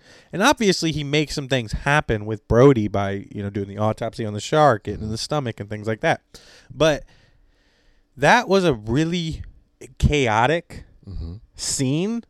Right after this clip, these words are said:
Speaker 1: But for them to have the control, I mean, it's Spielberg, of course.
Speaker 2: Yeah.
Speaker 1: But the, the chaos of everybody trying to go hunt the, the shark for the
Speaker 2: Yeah.
Speaker 1: money after it killed the kid.
Speaker 2: Yeah.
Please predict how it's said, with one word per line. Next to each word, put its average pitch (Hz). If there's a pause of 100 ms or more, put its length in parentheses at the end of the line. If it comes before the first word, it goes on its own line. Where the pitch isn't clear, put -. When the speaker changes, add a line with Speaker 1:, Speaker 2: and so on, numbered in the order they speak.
(140)
Speaker 1:
But 151
for 156
them 170
to 170
have 160
the 151
control, 135
I 143
mean, 143
it's 113
Spielberg, 92 (100)
of 110
course. - (120)
Speaker 2:
Yeah. -
Speaker 1:
But 123 (340)
the, 131
the 120
chaos 135
of 113
everybody 139
trying 131
to 120
go 113
hunt -
the, 98 (340)
the 113
shark 117
for 107
the 101
Speaker 2:
Yeah. 101
Speaker 1:
money 110
after 104
it -
killed 107
the 107
kid. 117 (160)
Speaker 2:
Yeah. 85